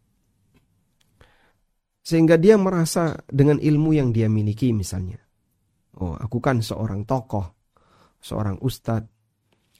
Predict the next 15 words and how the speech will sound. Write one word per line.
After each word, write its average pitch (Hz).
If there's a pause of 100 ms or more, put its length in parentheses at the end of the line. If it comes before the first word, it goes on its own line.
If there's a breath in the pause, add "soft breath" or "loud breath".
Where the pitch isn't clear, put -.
(360 loud breath)
seorang 104
dai, 113 (880)
tuan 107
guru, 127
kiai 127
atau 117
apapun 117
itu 107
namanya, 110
ajengan. 120 (1040 soft breath)
Sehingga 160
nggak 127
mungkin 147
aku 113
akan 104